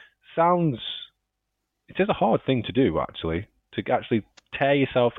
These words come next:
especially if you've got children as well, to tear yourself away from the kids, to go out, do the run,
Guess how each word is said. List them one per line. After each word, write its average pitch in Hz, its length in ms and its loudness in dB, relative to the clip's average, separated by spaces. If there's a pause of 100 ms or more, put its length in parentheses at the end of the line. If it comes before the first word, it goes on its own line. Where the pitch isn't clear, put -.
especially 196 360 2
if - 60 -2
you've - 60 -6
got - 140 2
children 95 380 2
as 90 80 -2
well, 90 120 2
to - 140 -4
tear 147 120 4
yourself 135 280 0
away 92 160 0
from 90 80 -4
the 87 80 -4
kids, 87 300 -2 (600)
to - 60 -6
go 113 240 2
out, 92 380 2
do 110 240 4
the 95 80 4
run, 87 300 0